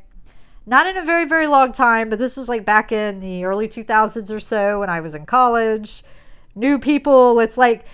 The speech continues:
the late night hangout if you knew somebody who was, like, a goth person and they went and drank coffee, kinda like that episode of South Park where the goth kids are going to the restaurant and they're just,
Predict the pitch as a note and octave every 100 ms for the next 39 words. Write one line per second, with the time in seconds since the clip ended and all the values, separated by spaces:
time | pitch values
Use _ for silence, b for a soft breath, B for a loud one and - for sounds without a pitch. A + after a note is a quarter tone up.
0 | b A#3+ A3 C4+ C4+ B3 - C4 C4 B3+
1 | B3 A#3 A3+ B3 A#3+ A#3 - A3 A3+ A3+
2 | G#3+ A3 G#3+ G#3+ A#3 A3+ F3+ G#3 G3+ -
3 | G#3+ G#3 G#3+ G3+ G3 G3 G3 G3 G3+ G3
4 | F#3 - F3+ F3+ F#3 F3 G#3+ G#3+ G3 F#3+
5 | F#3+ F3+ E3+ - F3 - D#3+ E3+ - E3+
6 | E3 F3 E3+ D#3+ D#3+ E3+ E3 E3+ E3+ E3
7 | E3+ F3 E3 E3 E3 G3+ G#3+ G#3+ G3+ F#3+
8 | F#3 F3 E3+ E3 E3 -